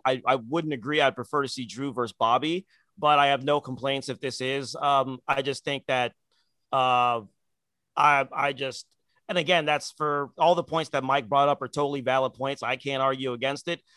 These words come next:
I'd still prefer to see Drew versus Bobby in the, as the main event.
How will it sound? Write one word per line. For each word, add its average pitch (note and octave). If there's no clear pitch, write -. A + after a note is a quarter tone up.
I'd C#3
still C#3+
prefer C3
to A#2+
see B2+
Drew A#2+
versus A#2
Bobby A#2+
in B2
the, A#2+
as A#2
the B2
main A#2+
event. B2